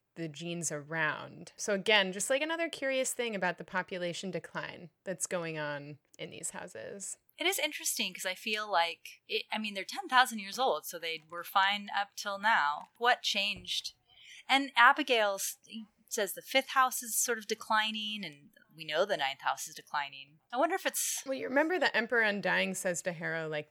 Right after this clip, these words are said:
Speaker 1: "The Empire is dying."
Speaker 2: Yeah. And it's something to do, well,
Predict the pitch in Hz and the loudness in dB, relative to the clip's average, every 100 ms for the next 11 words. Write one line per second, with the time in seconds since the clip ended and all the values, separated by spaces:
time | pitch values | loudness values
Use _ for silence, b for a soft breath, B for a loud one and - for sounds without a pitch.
0 | - 170 - 170 143 147 147 98 175 - | -6 -4 -2 -4 -4 -6 -6 -6 -8 -6
1 | 98 - - 62 - - _ 220 208 247 | -4 -4 -6 -12 -14 -20 _ -12 -2 6
2 | 247 196 151 143 - - _ _ _ _ | 12 12 12 8 0 -8 _ _ _ _
3 | 214 208 - 254 262 285 233 196 208 202 | -6 -2 2 4 4 0 -2 -2 -4 -6
4 | 196 196 190 190 _ _ 254 277 294 | -8 -14 -20 -20 _ _ -6 -6 -6